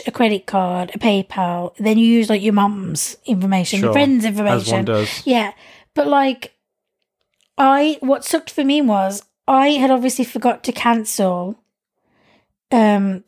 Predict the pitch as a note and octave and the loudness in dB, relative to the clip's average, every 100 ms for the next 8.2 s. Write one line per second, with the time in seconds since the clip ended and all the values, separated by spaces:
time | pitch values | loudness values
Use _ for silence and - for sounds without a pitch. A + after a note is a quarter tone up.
0 | _ A3 G#3 G3+ G3 F#3+ _ _ _ _ | _ 0 2 0 -2 -6 _ _ _ _
1 | _ _ _ _ - G3+ - _ _ - | _ _ _ _ -4 -4 -6 _ _ -2
2 | A3 G#3 F#3+ - - G#3 G3+ G3 G#3 G#3 | 0 0 -6 -10 -2 0 0 0 0 0
3 | G#3 - G3+ G3+ G3 F#3 F#3 F#3+ F3+ F3+ | 0 2 2 2 0 -4 -4 -2 -4 -4
4 | E3+ E3+ F3 - - - - - _ B3+ | -6 -8 -10 -14 -18 -20 -20 -20 _ 0
5 | C#4 D#4 D#4 D4+ C#4 A#3+ A3 A#3 A#3+ B3+ | 4 4 4 4 4 2 2 2 4 4
6 | B3 A#3+ - D4+ C4 A#3 B3+ A#3+ D#4 A#3+ | 4 2 2 2 2 0 -4 0 2 4
7 | G#3+ A3 A#3+ C4 C4 - A3 G#3+ - G#3 | 2 2 4 2 -2 -6 -4 -6 -4 -2
8 | G3 F#3+ | -2 -4